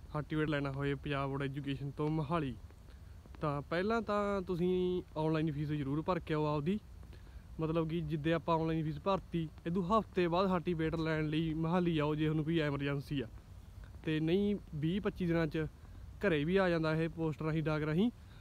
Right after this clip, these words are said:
ਤੇ ਪਰ ਕਿਹਨੂੰ emergency ਚਾਹੀਦੀ ਹੈ ਨਾ, ਜਾਂ ਕਿਸੇ ਨੇ ਕੋਈ file apply ਕਰਨੀ ਹੈ, ਅਹ, ਕਿਸੇ ਕੰਸਲਟੈਂਟ ਕੋਲੇ, ਜਾਂ ਕਿਸੇ ਨੇ ਕੋਈ ਵੀ ਸਰਕਾਰੀ ਕੰਮ ਲਈ ਚਾਹੀਦਾ ਗਾ,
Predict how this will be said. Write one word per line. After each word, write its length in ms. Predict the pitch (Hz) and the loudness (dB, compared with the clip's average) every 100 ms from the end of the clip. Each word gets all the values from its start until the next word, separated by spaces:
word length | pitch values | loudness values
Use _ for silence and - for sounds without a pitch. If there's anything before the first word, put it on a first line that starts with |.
| - - - | -16 -8 0
ਤੇ 200 | 160 156 | 2 2
ਪਰ 200 | 180 170 | 2 0
ਕਿਹਨੂੰ 300 | 180 202 202 | 2 4 4
emergency 460 | 170 165 160 165 | 4 4 2 0
ਚਾਹੀਦੀ 480 | 156 151 185 185 180 | 0 2 2 2 2
ਹੈ 60 | 175 | 2
ਨਾ, 180 | 214 190 - - 156 | 0 -2 -10 -8 0
ਜਾਂ 120 | 160 | 2
ਕਿਸੇ 100 | 156 | 2
ਨੇ 120 | 160 | 0
ਕੋਈ 140 | 156 156 | 0 0
file 320 | 151 151 151 | 0 0 -2
apply 260 | 143 151 | -2 -2
ਕਰਨੀ 360 | 147 147 147 151 | 0 -2 0 0
ਹੈ, 240 | 143 135 | -2 -4
ਅਹ, 40 | 151 | -4
ਕਿਸੇ 240 | 143 147 | -4 -2
ਕੰਸਲਟੈਂਟ 420 | 143 143 147 170 | -2 -2 -2 -2
ਕੋਲੇ, 280 | 165 160 151 - - - - 156 | 0 2 2 -2 -12 -16 -8 0
ਜਾਂ 140 | 156 | 0
ਕਿਸੇ 180 | 151 151 | 2 0
ਨੇ 120 | 156 | 0
ਕੋਈ 220 | 156 156 | 2 0
ਵੀ 100 | 180 | 0
ਸਰਕਾਰੀ 340 | 165 147 156 151 | -4 -4 -2 -2
ਕੰਮ 200 | 151 151 | 0 0
ਲਈ 100 | 151 | 0
ਚਾਹੀਦਾ 360 | 147 160 170 | 0 0 0
ਗਾ, 180 | 156 | 0